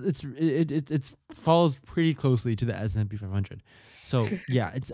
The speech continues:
Speaker 2: Yeah.
Speaker 1: I basically just made the average returns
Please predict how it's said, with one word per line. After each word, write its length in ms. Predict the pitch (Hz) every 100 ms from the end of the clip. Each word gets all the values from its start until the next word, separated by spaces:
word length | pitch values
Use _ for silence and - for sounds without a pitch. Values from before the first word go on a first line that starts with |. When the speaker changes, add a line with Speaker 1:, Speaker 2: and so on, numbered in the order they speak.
| -
Speaker 2:
Yeah. 140 | 147 185
Speaker 1:
I 80 |
basically 400 | 175 190 170 151
just 180 | 131 113
made 280 | 117 113 101 - - - 117 113
the 100 | 127
average 420 | 107 113 107 104 104 85 98
returns 520 | 107 - 95 85 92